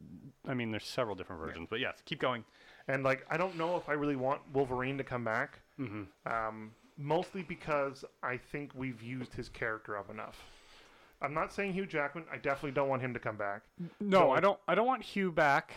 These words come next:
Speaker 2: And I
Speaker 1: Um,
Speaker 2: don't think he wants to.
Speaker 1: only, only, I'm gonna put a, a preface it or a s-, asterisk here. I'd only have Hugh come back if you were to bring in an old man Logan into the multiverse at some point,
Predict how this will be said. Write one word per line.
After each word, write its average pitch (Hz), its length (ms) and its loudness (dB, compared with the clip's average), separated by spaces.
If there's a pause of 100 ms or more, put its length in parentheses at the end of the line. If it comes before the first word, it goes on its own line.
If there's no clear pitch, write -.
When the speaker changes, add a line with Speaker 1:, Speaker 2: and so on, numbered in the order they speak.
Speaker 2:
And 147 100 6
I 143 80 8
Speaker 1:
Um, 143 60 6
Speaker 2:
don't 160 140 2
think 165 160 -6
he 147 100 -6
wants 127 360 -2
to. 113 240 -8 (320)
Speaker 1:
only, 220 480 2
only, 180 460 0
I'm 117 180 0
gonna 123 140 0
put 131 160 -2
a, 127 220 2
a 123 80 -8
preface - 520 0
it 104 140 0
or 98 100 2
a 98 60 0
s-, - 200 -12
asterisk 117 440 -2
here. 90 240 -4 (300)
I'd 135 140 -2 (100)
only 160 340 2
have 185 240 -2
Hugh 170 300 -6
come 185 220 -4
back 110 460 2 (760)
if 147 240 2
you 165 100 -2
were 160 100 0
to 165 80 0
bring 143 300 0
in 139 140 0
an 120 200 -2
old 127 280 -2
man 123 280 0
Logan 107 640 0
into 113 720 -2 (260)
the 135 140 -4
multiverse 107 580 -2
at 117 60 -12
some 107 240 -4
point, 117 340 -2